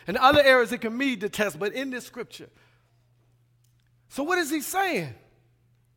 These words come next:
He's saying that if you are at a point with your brother and sister where you love one brother and sister less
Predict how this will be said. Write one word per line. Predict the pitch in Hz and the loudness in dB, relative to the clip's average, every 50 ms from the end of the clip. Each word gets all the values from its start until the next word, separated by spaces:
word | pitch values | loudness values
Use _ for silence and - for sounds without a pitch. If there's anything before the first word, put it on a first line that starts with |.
| _ _ _ _ _ _ _ _ _ _ _ _ _ _ _ _ _ _ _ _ _ _ _ _ _ _ _ _ _ _ | _ _ _ _ _ _ _ _ _ _ _ _ _ _ _ _ _ _ _ _ _ _ _ _ _ _ _ _ _ _
He's | - - 339 330 330 | -2 0 0 0 2
saying | - 302 294 294 285 | 0 2 4 4 4
that | 277 262 247 - - - - - | 4 2 2 0 -4 -14 -4 -4
if | 220 190 175 | -4 -4 0
you | 247 339 440 | 0 0 2
are | 381 285 - | 2 0 0
at | - 277 302 302 | 0 0 2 2
a | 311 | 2
point | 302 - - 269 240 196 180 - - - _ _ _ _ _ _ _ _ _ - | 0 -2 -4 -2 -2 -2 -2 -4 -12 -20 _ _ _ _ _ _ _ _ _ -12
with | 190 - - | -10 -8 -4
your | 254 240 190 | -4 -4 -4
brother | 165 226 262 269 254 254 | -2 -2 -2 -2 -2 -4
and | 247 233 | -8 -8
sister | - - - 240 208 - - 160 151 143 147 _ _ _ _ _ _ _ _ _ | -10 -6 -4 -4 -4 -4 -8 -14 -14 -14 -16 _ _ _ _ _ _ _ _ _
where | - 156 180 202 | -8 -4 -2 -2
you | 208 285 285 226 | 0 -2 -2 -2
love | 214 220 240 277 285 277 262 233 175 | -2 2 2 4 6 6 4 2 2
one | 196 233 262 277 262 233 | 0 2 2 2 2 0
brother | 190 233 240 226 220 | -2 0 0 0 0
and | 214 - | -4 -4
sister | - 247 233 - - 196 | -6 -10 -10 -6 -6 -4
less | 180 180 196 233 247 226 - - - - - - | -4 -2 0 4 4 4 2 0 -8 -14 -14 -16